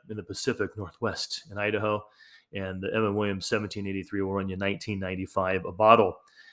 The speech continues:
And, but I definitely, that's one of the next bottles I definitely wanna get. I've read a number of articles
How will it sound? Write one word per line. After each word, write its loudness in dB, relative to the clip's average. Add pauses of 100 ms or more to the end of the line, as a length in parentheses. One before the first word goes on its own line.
(300)
And, 2
but 6 (160)
I 4
definitely, 6
that's 4 (240)
one 6
of 4
the 2
next 4
bottles 2
I 0
definitely 2
wanna 2
get. 6 (280)
I've 2
read 8
a 4
number 2
of 2
articles 0